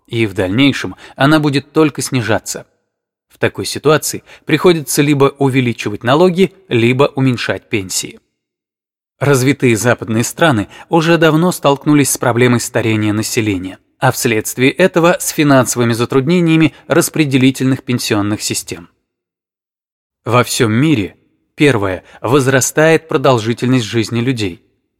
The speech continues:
Второе, уменьшается рождаемость. Третье,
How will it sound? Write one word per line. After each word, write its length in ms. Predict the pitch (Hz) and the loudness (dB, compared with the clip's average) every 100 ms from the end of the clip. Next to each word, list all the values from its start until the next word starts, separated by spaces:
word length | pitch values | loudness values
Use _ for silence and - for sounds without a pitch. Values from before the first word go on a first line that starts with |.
| _ - | _ -20
Второе, 540 | - 127 117 104 87 - - | -4 0 2 0 -4 -18 -6
уменьшается 760 | 127 123 107 - 107 104 - 120 | 0 0 0 0 0 0 -2 -2
рождаемость. 800 | 120 120 135 113 90 - - _ _ _ _ _ | -2 0 0 0 -4 -14 -20 _ _ _ _ _
Третье, 480 | - 131 120 110 | 0 2 2 -2